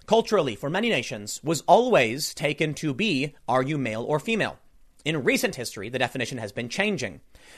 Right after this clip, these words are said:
This, in my opinion, is a way to bypass the law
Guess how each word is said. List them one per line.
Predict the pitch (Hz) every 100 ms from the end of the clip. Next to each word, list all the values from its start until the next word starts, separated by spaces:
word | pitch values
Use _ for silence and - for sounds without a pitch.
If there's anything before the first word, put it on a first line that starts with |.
| -
This, | 139 247 -
in | 226
my | 208 190
opinion, | 180 160 156
is | 151
a | 147
way | 139 135
to | 131 147
bypass | 131 139 180 160 156
the | -
law | 139 117 110